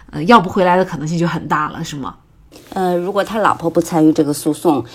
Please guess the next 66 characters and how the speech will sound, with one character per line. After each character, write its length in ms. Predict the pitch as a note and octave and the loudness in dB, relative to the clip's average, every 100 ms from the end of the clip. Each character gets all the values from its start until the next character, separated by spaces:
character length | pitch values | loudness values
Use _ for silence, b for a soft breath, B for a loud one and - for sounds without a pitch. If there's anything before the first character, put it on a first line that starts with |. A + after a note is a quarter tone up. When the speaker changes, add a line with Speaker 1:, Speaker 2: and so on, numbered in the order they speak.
| B - | B -4
Speaker 2:
这 140 | F#3 | 0
个 80 | - | 2
案 180 | F3 D#3+ | 2 0
子 80 | |
就 140 | C#3+ D#3+ | 2 0
很 260 | - C3 | 0 -8
难 180 | B2+ C3 | -8 -6
认 220 | C#3+ D#3+ | 0 2
定 180 | D#3 D3+ | 2 0
成 220 | - C#3+ | -2 -6
是 260 | C3 D#3 C#3 B B | -6 -4 -4 B B
夫 220 | - - F3+ | -10 -4 -2
妻 180 | - | 0
共 200 | F#3+ G3 | 0 2
同 160 | E3 D3 | 4 2
赠 240 | F#3+ E3+ | 6 6
与 100 | A#2+ | 6
没 140 | A#2 D3+ | 4 4
有 120 | E3 | 4
取 200 | D#3+ C3 | 2 -2
得 160 | D3 F3 | 0 2
老 180 | C#3+ | 0
婆 100 | - | 0
的 80 | E3 E3 | -4 -4
同 280 | - C3+ | -4 0
意 320 | F3+ C#4 G#3+ - - | 4 4 2 -2 -6
而 200 | C3 C3 | -4 -4
导 200 | C3+ D3 C#3 | 0 0 2
致 200 | D#3 C#3+ | 2 2
的 80 | |
赠 240 | C3 E3 C#3 | 4 6 6
与 80 | - | 4
无 200 | - - | 0 0
效， 260 | D3+ - - - - | 0 0 -4 -14 2
就 120 | G3+ | 4
是 120 | F#3 | 6
您 240 | D#3+ B2+ C#3 | 6 6 4
解 200 | C#3+ B2 | 2 0
释 160 | C3 | -4
的 120 | - B B B | -6 B B B
啊， 200 | - C#3+ | 2 4
张 220 | B2+ F#3+ | 4 4
勇 160 | F#3+ C3+ | 6 6
个 180 | F3 B3 | 8 8
人 160 | C#3+ | 8
起 200 | C3+ - | 6 2
诉 180 | C3 D#3 | 0 2
的 100 | B2+ | 0
话， 200 | B2 A#2 | -2 -4
就 120 | A#2+ C3+ | -2 0
有 180 | C3 | 0
可 180 | C3+ D3+ | 0 0
能 180 | B2 B2+ | -2 0
要 160 | C#3+ C3+ | 0 -2
定 280 | - F3+ D3 | 2 6 6
性 240 | C#3+ E3 - B - | 6 0 0 B -2
这 120 | D3 | 0
个 40 | |
赠 240 | A#2+ D#3+ C3+ | 4 6 6
与 60 | |
能 180 | B2+ C3+ | 4 4
不 60 | C#3+ | 4
能 140 | C#3 | 4
返 200 | - - | 0 -2
还 220 | - A2 | -2 -6
了。 160 | C#3+ | -6